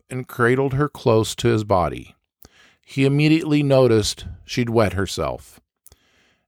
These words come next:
Instinctively, to keep from soiling his uniform, the officer held the little girl away from his body. This girl wasn't shy about her feelings toward police. She told Cravens she wasn't afraid of police. In fact,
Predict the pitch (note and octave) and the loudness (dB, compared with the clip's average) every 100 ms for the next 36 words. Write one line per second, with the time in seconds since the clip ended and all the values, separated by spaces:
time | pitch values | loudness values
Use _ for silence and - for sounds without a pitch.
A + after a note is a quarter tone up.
0 | _ - A#2 - F3 E3 D#3 A2+ A2 A2 | _ -6 -4 2 2 4 2 2 2 0
1 | C3+ A#2+ - C3 C#3+ - C#3 B2 A#2+ - | 0 -6 -4 -4 -4 -6 -4 -2 -4 0
2 | C#3+ C#3 C3+ C3+ A#2+ A2+ A2+ A#2+ A2 - | 4 4 4 2 2 0 0 0 -2 -2
3 | G#2 G2+ - - - - - - B2 D3+ | -2 -2 -4 -12 -20 -8 -6 -2 0 2
4 | D#3 C#3 D#3+ B2+ C#3 C3 B2 A#2 A#2+ A2+ | 0 -2 -2 0 2 2 0 0 -2 -2
5 | A2+ A2+ G#2+ G2+ G2+ F2+ G2 F2+ F#2 F#2+ | 0 2 2 2 0 -2 -4 -4 -4 -2
6 | E2 C#2 C2 - _ _ _ _ - E3 | -4 -4 -8 -16 _ _ _ _ -4 -4
7 | G3+ G3+ E3+ D3+ A#2+ G#2 - A#2 G#2+ G2+ | 2 4 4 2 -2 -2 0 2 4 2
8 | F#2 F#2 F#2 A2 A2+ - B2+ A2+ G2+ F2+ | 0 0 -2 -4 -6 -2 0 0 -2 -4
9 | - F#2+ F2 E2 - D#2+ C#2+ F2+ - - | -6 -4 -4 -4 -4 -6 -8 -10 -10 -8
10 | - A#2+ - A#2+ B2+ B2 G#2+ - _ _ | -4 -4 0 2 2 0 -6 -18 _ _
11 | _ - D#3 D3 A#2+ A2+ A2+ - C3 C3 | _ 0 4 4 2 0 -2 -2 -2 0
12 | A#2 A#2 A#2 - - - B2+ A2+ G2 - | 2 2 0 -4 -10 -2 2 2 0 -2
13 | A2+ F2 F#2 C#3+ C3 D#3+ D3+ | -2 -2 -2 -2 2 2 2